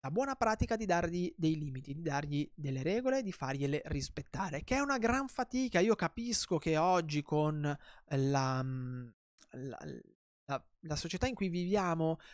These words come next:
eh, i ritmi sfrenati in cui viviamo, far rispettare delle regole a un bambino sia faticoso, è molto più facile non far-, non dargliele, non fargliele rispettare, oppure,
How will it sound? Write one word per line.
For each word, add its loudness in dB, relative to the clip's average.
eh, -4
i 0
ritmi 0
sfrenati -2
in -6
cui -2
viviamo, 0
far 0
rispettare -2
delle 2
regole 0
a 0
un -2
bambino -2
sia -4
faticoso, 2
è 2
molto 0
più -2
facile 0
non -4
far-, 0
non -2
dargliele, 0
non 0
fargliele 0
rispettare, 0
oppure, 2